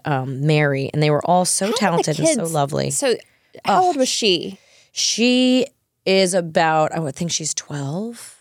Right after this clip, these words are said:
Speaker 2: Okay, so she's a little bit older than I thought she was.
Speaker 1: Yeah, she's, well, there were, there were different ages of Mary. There was a younger version, like an eight-year-old
Speaker 2: Oh, okay.
Speaker 1: version.
Speaker 2: Do those kids, like, know the story? 'Cause that's gotta be super traumatizing
Speaker 1: She got,
Speaker 2: for a
Speaker 1: I mean,
Speaker 2: kid
Speaker 1: she,
Speaker 2: to,
Speaker 1: Presley
Speaker 2: like
Speaker 1: is a very, you're gonna see her in the future. She is a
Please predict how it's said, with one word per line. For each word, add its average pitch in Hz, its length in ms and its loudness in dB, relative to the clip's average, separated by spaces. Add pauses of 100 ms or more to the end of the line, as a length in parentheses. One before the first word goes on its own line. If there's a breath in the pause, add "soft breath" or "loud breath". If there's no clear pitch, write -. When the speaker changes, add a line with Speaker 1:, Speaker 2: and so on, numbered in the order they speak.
(120)
Speaker 2:
Okay, 233 240 -2
so - 140 -4
she's 370 240 0
a 349 60 2
little 254 200 0
bit 220 120 2
older 202 220 2
than 190 100 -4
I 180 80 0
thought - 240 -2
she - 180 -8
was. - 280 -8
Speaker 1:
Yeah, 175 200 2
she's, 214 380 -4 (240)
well, 220 200 4
there 226 140 2
were, 220 100 2
there 208 140 0
were 214 80 2
different 208 280 -2
ages 170 300 2
of 147 80 -4
Mary. 139 540 -4
There 185 100 2
was 196 180 4
a 202 60 -2
younger 165 340 0
version, 143 320 -6
like 151 140 -6
an 143 60 -4
eight-year-old 135 360 -4
Speaker 2:
Oh, 233 140 4
okay. - 160 -6
Speaker 1:
version. 135 140 -14 (180 soft breath)
Speaker 2:
Do 330 80 0
those 427 220 2
kids, - 240 0
like, 302 120 4
know 208 460 4
the 214 120 0
story? 208 520 -4
'Cause - 160 -10
that's 381 180 0
gotta 294 160 2
be 214 100 0
super - 400 -2
traumatizing 190 440 0
Speaker 1:
She - 140 2
got, 392 200 2
Speaker 2:
for - 60 2
a - 40 2
Speaker 1:
I 254 40 0
mean, 247 140 0
Speaker 2:
kid 185 180 4
Speaker 1:
she, - 60 -2
Speaker 2:
to, - 60 -2
Speaker 1:
Presley 277 320 0
Speaker 2:
like 415 160 2
Speaker 1:
is 214 100 -2
a 208 40 -4
very, 170 420 2
you're 180 200 0
gonna 302 140 0
see 170 220 -4
her 156 120 -2
in 135 100 -2
the 139 60 -10
future. 131 380 -2
She 254 260 0
is 190 140 0
a 151 80 -4